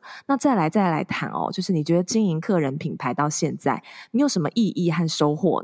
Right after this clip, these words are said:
Speaker 2: 呢？对你来讲的意义跟收获是什么？
Speaker 1: 我觉得是风景。
Speaker 2: 哦。
Speaker 1: <laughs>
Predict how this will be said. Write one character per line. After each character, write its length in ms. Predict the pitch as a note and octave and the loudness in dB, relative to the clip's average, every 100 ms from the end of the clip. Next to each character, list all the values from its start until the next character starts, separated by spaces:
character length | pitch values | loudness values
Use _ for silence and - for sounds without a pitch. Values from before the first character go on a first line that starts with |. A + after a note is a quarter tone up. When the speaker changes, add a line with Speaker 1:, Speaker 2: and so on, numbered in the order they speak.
| - | -6
Speaker 2:
呢？ 100 | - | 0
对 100 | C#4 | 2
你 60 | G3+ | 4
来 160 | C#3+ | 0
讲 200 | C#3+ D3 | 0 -2
的 80 | - - | -2 -2
意 100 | E3 | -2
义 160 | D3+ | -2
跟 160 | D3+ D#3 | -2 -2
收 180 | C#3+ C#3+ | 0 0
获 160 | D#3+ | 0
是 140 | C#3+ D3 | -2 -4
什 180 | - | -8
么？ 220 | - - G#3 _ _ _ _ _ _ - | -10 -12 -16 _ _ _ _ _ _ -10
Speaker 1:
我 160 | F#3+ | -6
觉 100 | E3 | -4
得 80 | E3 | -4
是 160 | F3 G3 | -2 -2
风 380 | - D#3+ D#3+ | 0 0 -2
景。 200 | E3 - - | -4 -10 -4
Speaker 2:
哦。 420 | G3+ A#3 D4 D4+ | 0 2 0 0
Speaker 1:
<laughs> 100 | D4+ | 2